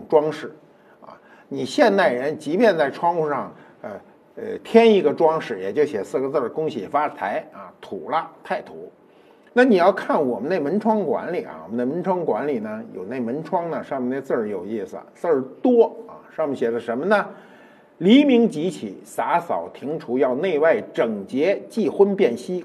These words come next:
关锁门户，必亲自检点。”那么再有什么呢？“嫁女择家婿，勿所重聘，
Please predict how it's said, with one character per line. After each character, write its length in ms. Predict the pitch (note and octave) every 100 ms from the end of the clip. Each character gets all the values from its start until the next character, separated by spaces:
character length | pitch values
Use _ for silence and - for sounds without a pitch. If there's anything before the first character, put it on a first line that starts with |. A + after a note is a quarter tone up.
| -
关 260 | A3+ A3 A3
锁 280 | - G#2+
门 380 | F#2+ G2 A2+ F#3+
户， 240 | G#3+ A#3+ - -
必 200 | C3+ G2
亲 240 | - A3+
自 140 | G3+ B2+
检 180 | F#2 D#2+
点。” 180 | E2 - _ _ _ _ _ -
那 120 | F#3+
么 320 | G#3+ G#3+ G#3 G#3 -
再 200 | A#3 C4+
有 160 | A3+ E3+
什 120 | E3+
么 80 | F#3+
呢 220 | G3+ G3+ - - - _ _
？“嫁 280 | D4 C#4+ F3
女 260 | C#3+ A#2+
择 260 | A2 D#3 G3+
家 240 | A3+ A#3
婿， 220 | A3+ G#3 B2 - - -
勿 200 | C4+ G3
所 240 | - G2
重 240 | - A#3 D3
聘， 240 | G#3+ -